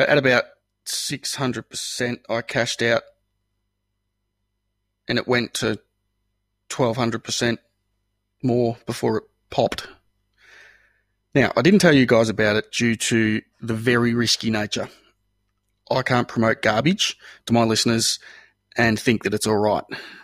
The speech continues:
you know, the right thing to do. By the time you may hear, you know, the podcast or think, you know, "Oh, I'm gonna get into SafeMoon," it's too late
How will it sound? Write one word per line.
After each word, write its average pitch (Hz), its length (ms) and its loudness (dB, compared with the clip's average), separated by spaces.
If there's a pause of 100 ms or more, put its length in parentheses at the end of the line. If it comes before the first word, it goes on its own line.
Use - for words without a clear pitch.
(120)
you 113 80 -2
know, 107 100 -4
the 107 100 -4
right 110 160 0
thing 110 180 -2
to 104 80 -10
do. 113 380 2 (2500)
By 165 140 4
the 160 100 4
time 131 460 6 (140)
you 120 120 2
may 120 200 2
hear, 123 400 2 (260)
you 127 160 0
know, 123 140 4
the 117 80 -4
podcast 127 720 0
or 110 260 -2 (1200)
think, 127 320 0
you 120 80 0
know, 120 200 0 (280)
"Oh, 190 140 4
I'm 139 80 2
gonna 135 140 2
get 131 160 0
into 127 160 2
SafeMoon," 131 540 0
it's - 280 -4
too - 240 -2
late 107 280 -2